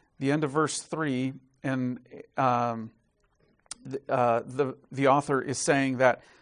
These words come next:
since the seventh day of creation, the opportunity to join God in his rest has been there and remains. So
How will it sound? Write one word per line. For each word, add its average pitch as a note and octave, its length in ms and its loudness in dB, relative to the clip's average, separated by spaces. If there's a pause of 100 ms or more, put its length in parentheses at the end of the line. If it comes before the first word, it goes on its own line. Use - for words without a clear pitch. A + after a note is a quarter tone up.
(100)
since F3+ 420 -2
the F3+ 140 -4
seventh E3+ 420 0
day D3+ 220 0
of C3+ 120 -4
creation, C3 920 -2 (520)
the C3+ 160 4
opportunity C#3+ 800 6
to B2 160 0
join C3+ 760 -2 (160)
God C3 480 4
in B2+ 200 -4
his A2+ 260 -8
rest A2+ 580 2 (520)
has A#2+ 200 -4
been B2 240 2
there - 300 -4 (520)
and B2 220 -4
remains. B2 680 -4 (640)
So A#2+ 580 2